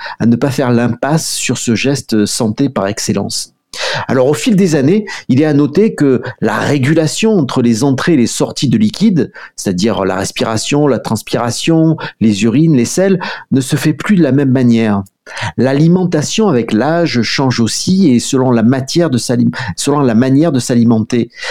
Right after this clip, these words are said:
l'hydratation peut alors changer car la personne, si elle ne mange pas suffisamment de fruits et de légumes, hein, qui sont faits, euh, entre, euh, qui comportent entre quatre-vingts et quatre-vingt-dix pour cent d'eau,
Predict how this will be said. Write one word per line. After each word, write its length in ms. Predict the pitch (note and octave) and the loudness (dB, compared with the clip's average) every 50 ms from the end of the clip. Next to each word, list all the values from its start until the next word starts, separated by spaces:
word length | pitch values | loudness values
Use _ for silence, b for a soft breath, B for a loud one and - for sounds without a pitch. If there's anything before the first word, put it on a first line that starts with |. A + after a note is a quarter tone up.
| B B B | B B B
l'hydratation 800 | - G#2 A2+ A#2+ - A2 B2 - - A#2+ A2+ - - F3 F#3 F3 | -2 0 0 2 2 0 -2 -2 -2 -4 -2 -2 0 2 2 2
peut 140 | F3+ B2+ A2 | 2 0 0
alors 260 | A#2 C#3 D3 - - | 2 2 0 0 -4
changer 600 | - - - C#3+ C3 A#2+ A#2 - - A2 C#3+ D#3 B B B B B - | -6 -4 -2 0 0 2 0 0 0 -2 -2 -4 B B B B B -8
car 160 | - B2+ A2+ | -4 -2 -2
la 100 | A#2+ B2 | -2 -4
personne, 720 | - - D#3 - - - - B2+ G#2+ G2+ G2 G2+ G2 A2 - _ _ _ _ - | -4 -4 -4 -4 -4 -4 -2 -2 0 0 0 -2 -4 -6 -8 _ _ _ _ -12
si 200 | - - - C#3+ | -8 -4 -2 0
elle 140 | C3 B2 B2+ | 2 2 2
ne 80 | B2+ B2+ | 2 2
mange 440 | B2 C3+ D3 D3 B2+ - - - | 2 2 2 0 -2 -4 -6 -4
pas 120 | - E3+ D3+ | -4 -2 -2
suffisamment 680 | B2+ - - C3+ - - C#3+ C#3+ D#3+ D3+ D3+ D3 C3+ | -2 -4 -6 -6 -6 -4 -2 0 0 0 2 0 0
de 120 | G#2 F#2+ G#2+ | 0 0 -2
fruits 540 | F#2+ - - - - D#3+ D3 A#2 - - _ _ _ _ - | -2 -4 -4 -2 0 2 2 2 0 -2 _ _ _ _ -6
et 100 | G2+ F2 | -4 -2
de 160 | F2+ G2+ G2 | -2 0 0
légumes, 680 | F2+ F#2+ G#2+ A2 A2 G2+ C3 F3 F#3+ D#3+ B2 G#2+ F#2 F2+ B B B B B | 0 2 0 0 0 0 2 2 4 4 4 2 2 -2 B B B B B
hein, 240 | - A2 C3 C#3+ B2+ | -4 -2 -2 -2 -2
qui 440 | G2+ - - - G#2+ A2+ A2+ G#2 F#2+ | -2 -2 -2 0 2 2 2 2 0
sont 240 | - - A2 G#2 G2 | 0 -2 -2 -2 -4
faits, 440 | - - - B2+ B2+ B2+ C3 B2+ A2 | -4 -2 0 0 2 2 2 2 2
euh, 160 | G2 F#2+ F#2 B B B B B B B B | 0 -2 -4 B B B B B B B B
entre, 320 | - F#2+ F#2+ - - G#2 | -6 -6 -4 -4 -2 0
euh, 760 | G2+ G#2+ A2 G#2+ G2 F#2 F2 F2+ F2+ F#2 F#2 F#2+ F#2 F#2+ - - B B B B | 0 2 2 2 2 2 0 0 0 0 -2 -2 -2 -4 -4 -8 B B B B
qui 100 | - - | -10 -6
comportent 360 | - A2+ G2 - B2+ A#2+ - | -4 -4 -2 -2 -2 -2 -4
entre 260 | G2 F2+ - - G#2+ G#2 | -6 -6 -2 -2 -2 -2
quatre-vingts 500 | - A#2+ - - - A2+ F#2+ A#2 B2 B2 | -2 -4 -6 -4 -4 -4 -2 -2 -2 -2
et 60 | - | -2
quatre-vingt-dix 400 | - G#2+ - A#2+ A2+ G#2+ F#2+ - | -4 -4 -2 -2 -2 -2 -2 -2
pour 160 | - A#2 - | -4 -4 -4
cent 160 | - A#2+ A#2 | -2 0 0
d'eau, 240 | A#2 F3 A3 A3+ | 2 2 0 0